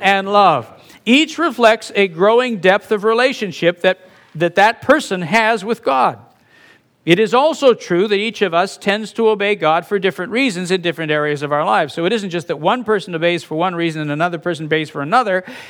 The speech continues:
It's like each of us probably obeys in certain areas for one reason and certain other areas of our lives for another reason. We're not just, uh, mo-, monolithic. We have different attitudes about different things in us.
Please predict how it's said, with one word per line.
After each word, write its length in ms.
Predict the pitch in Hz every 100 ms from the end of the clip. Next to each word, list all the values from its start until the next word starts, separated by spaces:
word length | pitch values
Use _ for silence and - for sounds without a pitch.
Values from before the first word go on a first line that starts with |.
| - -
It's 180 | 180 -
like 240 | 202 196
each 240 | 226 254 226
of 160 | 196
us 240 | 175 180 -
probably 500 | 190 196 190 185 180
obeys 380 | 170 180 170
in 140 | 180 165
certain 320 | 226 240 226
areas 280 | 208 202 190
for 160 | -
one 200 | 160 156
reason 300 | 151 156 185
and 260 | 254 185 170
certain 260 | - 185 180
other 220 | 185 190
areas 320 | 185 180 165
of 80 | 170
our 100 | 170
lives 260 | 175 214
for 160 | - 226
another 240 | 247 254
reason. 360 | 185 156 131 131
We're 140 | 147
not 360 | 156 175 170 170
just, 400 | 170 160 - _ _ - - - -
uh, 240 | 156 143
mo-, 200 | 147 156
monolithic. 720 | 160 180 185 190 254 - 135 -
We 120 | 156
have 440 | 156 160 147 147 _ - - - 147
different 360 | 185 196 196
attitudes 500 | 190 202 196 202 208
about 300 | 175 175 175
different 280 | 185 196 190
things 300 | 262 233 147
in 80 | 143
us. 340 | 113 101 -